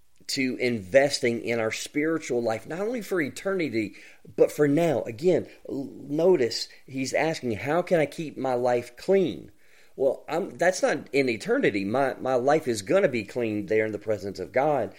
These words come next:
And he talks about hiding God's word in his heart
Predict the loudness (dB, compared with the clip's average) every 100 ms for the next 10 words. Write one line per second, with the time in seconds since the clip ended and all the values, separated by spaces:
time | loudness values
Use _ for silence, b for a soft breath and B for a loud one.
0 | B B -2 0 4 2 4 2 2 0
1 | 2 0 -2 -8 -20 -20 -20 -14 -2 0
2 | 0 2 2 4 2 -2 -6 0 2 2
3 | -2 -14